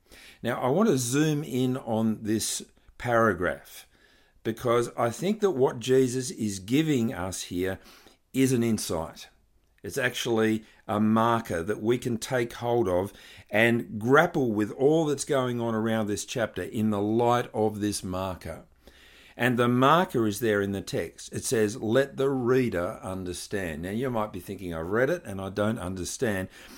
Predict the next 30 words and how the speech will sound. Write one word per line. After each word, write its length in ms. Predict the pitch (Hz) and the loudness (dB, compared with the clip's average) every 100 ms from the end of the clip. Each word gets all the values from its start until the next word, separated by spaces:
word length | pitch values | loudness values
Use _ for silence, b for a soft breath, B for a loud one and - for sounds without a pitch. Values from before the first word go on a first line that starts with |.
| B B | B B
I 100 | 117 | 0
don't 240 | 131 196 220 | 4 2 2
think 160 | 185 | 0
it's 160 | 147 - - | 0 -4 -8
us 400 | 139 139 104 - | 0 2 2 -2
that 180 | - 120 | -4 -2
are 60 | 117 | -2
specifically 1080 | - 113 104 - 185 196 147 120 104 92 117 | -2 -4 -2 2 2 2 0 0 0 0 -4
in 400 | - 104 98 87 | -4 -4 -4 -2
view 260 | 117 117 | 2 2
at 80 | 107 | 2
this 160 | 101 - | -2 -6
point, 360 | - 98 120 B B B B B | -6 -6 -6 B B B B B
but 320 | 110 139 - | 0 2 4
the 120 | 139 | 4
reader 640 | 135 131 170 220 151 101 107 135 | 6 6 6 6 6 4 2 4
of 340 | 120 127 110 - | 4 4 0 -6
where 380 | 123 151 147 | 2 4 6
that 260 | 139 135 131 | 4 2 0
came 320 | - 139 127 | -6 -4 -4
from. 320 | 110 101 73 - _ _ _ _ b b b - | -4 -6 -6 -8 _ _ _ _ b b b -2
See, 160 | 139 | 0
the 200 | 123 127 | 2 4
abomination 920 | 113 117 156 147 131 123 117 113 104 | 4 4 4 4 2 0 0 -4 0
that 220 | 113 113 | 0 0
causes 500 | - 127 120 113 110 | -2 0 0 0 -4
desolation 760 | 113 113 - 104 113 117 - 92 | -2 -2 -2 0 0 0 -4 -10
comes 460 | - - 156 147 127 | -10 -4 -2 -2 -4
from 260 | - 101 92 | -6 -6 -6
somewhere. 560 | - 90 87 85 78 | -6 -6 -4 -6 -8